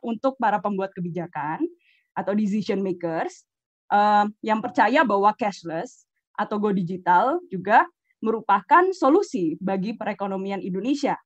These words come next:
Nah, yang menjadi pertanyaan itu adalah bagaimana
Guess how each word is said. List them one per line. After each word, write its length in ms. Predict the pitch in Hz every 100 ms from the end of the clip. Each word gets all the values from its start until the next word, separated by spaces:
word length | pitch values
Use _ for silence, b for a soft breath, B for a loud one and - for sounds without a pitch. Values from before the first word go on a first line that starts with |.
| _ _ _ _ _
Nah, 160 | 202 - _ _ - - _ -
yang 240 | 233 233
menjadi 240 | 214 220
pertanyaan 560 | 220 226 220 202 196 190
itu 160 | 170 262
adalah 400 | 294 196 233 349 - _ _
bagaimana 800 | 202 214 214 180 160 170 285